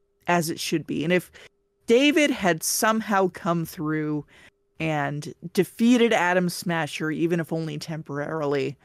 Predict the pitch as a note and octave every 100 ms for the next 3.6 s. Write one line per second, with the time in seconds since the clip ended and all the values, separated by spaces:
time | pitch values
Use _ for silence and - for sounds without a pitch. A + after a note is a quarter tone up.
0 | - _ _ _ _ - A3+ - B3 A#3+
1 | B3 G#3+ F3 E3+ D#3 - D3 D#3 - C#3+
2 | C3 - - - - F#3+ F#3 F#3+ F#3 F3+
3 | E3 - E3 D#3 -